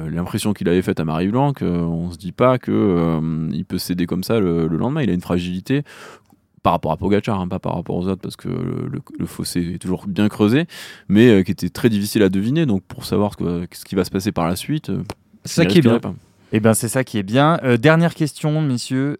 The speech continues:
Speaker 3: Euh, est-ce que, après l'étape du jour, vous avez très envie de revoir le Puy-de-Dôme sur le Tour de France ?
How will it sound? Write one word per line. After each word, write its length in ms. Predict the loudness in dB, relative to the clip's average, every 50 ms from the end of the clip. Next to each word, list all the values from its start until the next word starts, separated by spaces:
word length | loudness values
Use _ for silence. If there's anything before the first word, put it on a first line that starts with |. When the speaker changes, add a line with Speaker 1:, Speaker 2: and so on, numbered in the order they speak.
| _ -8
Speaker 3:
Euh, 180 | -6 -4 -4 -4
est-ce 180 | -6 -8 -8 -4
que, 280 | -2 -2 0 0 -2 -2
après 260 | -6 -8 -6 -2 -2 0
l'étape 300 | 0 2 0 0 0 0
du 120 | -2 -4
jour, 220 | -2 0 -2 -2
vous 220 | -2 -4 -4 0 0
avez 200 | 0 0 0 -4
très 380 | -6 -6 -4 0 0 2 2
envie 380 | 2 2 0 0 -2 -4 -4 -4 -8 _ _ _ _ _ -6
de 100 | 0 0
revoir 340 | 2 2 2 4 6 4 4
le 80 | 4 2
Puy-de-Dôme 400 | -4 -6 -8 -4 -2 -2 -2 -2
sur 100 | -4 -4
le 60 | -4
Tour 160 | -2 -2 -2
de 80 | -2 -4
France ? 360 | -6 -8 -10 -10 -12 _